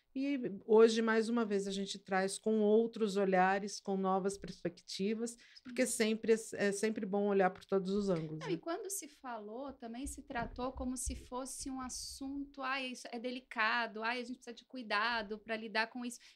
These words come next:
Speaker 2: E não, precisa se falar sobre isso com a normalidade que se deve, né? Precisa se colocar como, olha,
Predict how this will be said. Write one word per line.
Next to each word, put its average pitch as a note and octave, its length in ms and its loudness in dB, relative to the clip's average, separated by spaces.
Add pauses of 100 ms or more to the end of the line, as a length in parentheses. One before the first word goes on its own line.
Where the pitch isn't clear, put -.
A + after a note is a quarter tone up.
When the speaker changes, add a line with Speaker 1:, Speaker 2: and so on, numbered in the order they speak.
Speaker 2:
E B4 80 -8
não, A#4+ 480 -2 (280)
precisa E4+ 420 -2
se - 140 -8
falar B3+ 340 0
sobre A#3 340 -6
isso A3+ 360 -6
com D#4 180 -6
a D#4 80 -4
normalidade C4+ 880 2
que C#4+ 200 -12
se - 240 -8
deve, C#4+ 560 -2 (420)
né? C4+ 360 2
Precisa C4 560 -10
se D4 280 -10 (220)
colocar B3+ 720 2
como, B3+ 340 0
olha, G#3 480 -2